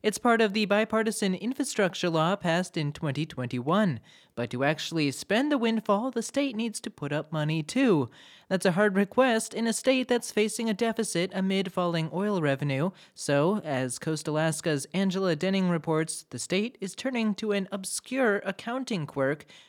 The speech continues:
to turn old federal funds into new ones.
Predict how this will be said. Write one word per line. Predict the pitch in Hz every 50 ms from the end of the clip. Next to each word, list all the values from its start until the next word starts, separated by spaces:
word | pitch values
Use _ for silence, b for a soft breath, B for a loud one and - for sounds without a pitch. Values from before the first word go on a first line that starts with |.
| B _
to | - 139
turn | - - 147 143 135 127 123 -
old | 139 143 147 147 143
federal | - - 151 156 151 156 147 139 131 117
funds | - - 180 202 214 220 226 208 - - - -
into | - 175 175 180 - -
new | 185 180 190 220
ones. | 214 196 165 147 147 143 127 123 120 - - -